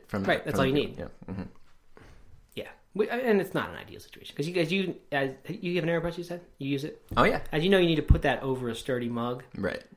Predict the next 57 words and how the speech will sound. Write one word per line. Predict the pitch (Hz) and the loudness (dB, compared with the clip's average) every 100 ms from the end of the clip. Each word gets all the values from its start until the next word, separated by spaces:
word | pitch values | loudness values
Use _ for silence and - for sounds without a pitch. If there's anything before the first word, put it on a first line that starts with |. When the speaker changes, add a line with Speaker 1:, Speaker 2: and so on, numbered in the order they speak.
| 131 | -8
Speaker 2:
On | 123 117 | -4 0
a | |
Speaker 1:
Uh, | - | 2
Speaker 2:
sturdy | - | 6
Speaker 1:
yeah, | 110 | 6
I | |
don't, | 139 | 8
I | 127 | 8
Speaker 2:
surface. | 131 | 8
Speaker 1:
wouldn't | 143 110 | 6 4
know | 98 | 6
Speaker 2:
There | 147 | 6
Speaker 1:
how | |
Speaker 2:
is | 139 | 6
Speaker 1:
you | |
Speaker 2:
no, | 131 | 2
Speaker 1:
would | 127 | 0
do | - | 0
it. | 156 | 0
Speaker 2:
none | 139 | 2
of | 123 | 2
that | 117 | 0
stuff | 117 | 2
Speaker 1:
Unless | 117 117 | 2 4
you | 123 | 4
Speaker 2:
exists | 117 | 2
on | 95 | 2
Speaker 1:
did | |
Speaker 2:
an | 92 | 2
Speaker 1:
the | 92 | 0
Speaker 2:
airplane. | - 101 | 0 0
Speaker 1:
inverted | 98 101 90 85 78 - _ | 2 2 2 -2 -6 -20 _
AeroPress | 80 73 - 76 - | -10 -10 -8 -10 -10
method, | - 67 - - | -10 -10 -12 -10
method. | 92 92 - - _ 165 | -10 -10 -14 -20 _ -4
Speaker 2:
Right. | 127 - - - _ _ _ 101 | -4 -6 -20 -20 _ _ _ -2
Speaker 1:
Is | |
that | 101 | 0
how | 90 | 0
you | 82 | 0
do | 92 | 0
it? | 139 | 0
Speaker 2:
But | 165 | 0
you've | 170 | -2
still | - 226 | 4 4
gotta | 196 160 - - _ _ _ _ _ _ | 4 0 -6 -20 _ _ _ _ _ _
press | - 220 214 - | -8 -6 -6 -10
it | - | -10
down | 156 208 180 | -10 -8 -8
on | 113 | -10
something, | 107 98 | -14 -14
right? | 107 147 240 - _ - | -12 -12 -12 -18 _ -10
Speaker 1:
Well, | 120 | -4
you | 120 110 | -2 -2
use | 110 110 - | -4 -6 -4
your, | 92 90 | -4 -4
like, | 85 - | -6 -12